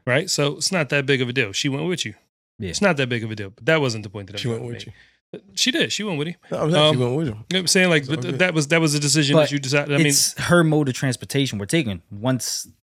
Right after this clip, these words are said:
Speaker 1: regardless.
Speaker 2: If
Speaker 3: Why is it
Speaker 1: Listen.
Speaker 3: hers now if y'all in a relationship?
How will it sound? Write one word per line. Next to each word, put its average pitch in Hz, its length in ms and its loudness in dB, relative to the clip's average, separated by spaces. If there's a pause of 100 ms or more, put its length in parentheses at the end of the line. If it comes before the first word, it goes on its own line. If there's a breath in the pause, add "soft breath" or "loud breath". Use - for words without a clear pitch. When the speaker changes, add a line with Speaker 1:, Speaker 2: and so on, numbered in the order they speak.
(240)
Speaker 1:
regardless. 190 560 4
Speaker 2:
If 156 60 6
Speaker 3:
Why 233 160 8
is 233 80 6
it 214 100 8
Speaker 1:
Listen. 196 160 6
Speaker 3:
hers 196 240 8
now 151 220 6
if 135 80 2
y'all 151 160 8
in 151 60 6
a 147 40 4
relationship? 139 580 2